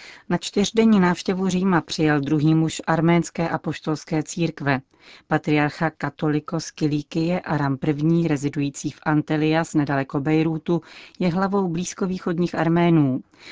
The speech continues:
Zastává tento úřad už devatenáct let. Věčné město navštívil v minulosti dvakrát. Setkal se jak s Janem Pavlem druhým, tak s Benediktem šestnáctým.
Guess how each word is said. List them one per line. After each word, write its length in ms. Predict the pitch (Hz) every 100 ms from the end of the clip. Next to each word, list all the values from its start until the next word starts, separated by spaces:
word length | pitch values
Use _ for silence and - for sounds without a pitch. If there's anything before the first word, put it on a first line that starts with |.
| - -
Zastává 540 | 180 190 - 214 214 208
tento 320 | 190 175 -
úřad 360 | 175 175 165
už 220 | - 156 -
devatenáct 720 | 147 147 147 147 147 - 160
let. 360 | 151 - - - -
Věčné 400 | 156 151 151 139
město 380 | 143 147 - 160
navštívil 540 | 147 - 156 147 143
v 40 |
minulosti 480 | 143 147 143 139 -
dvakrát. 560 | 151 170 - 151 135 - - - - -
Setkal 380 | - - 190 185
se 160 | 175
jak 280 | 156 170 -
s 100 | -
Janem 240 | 160 151
Pavlem 340 | 143 139 143 147
druhým, 460 | 170 170 185 196
tak 180 | 202 170
s 80 | 143
Benediktem 580 | 135 139 135 - - 139
šestnáctým. 880 | - - 156 151 - - 143 135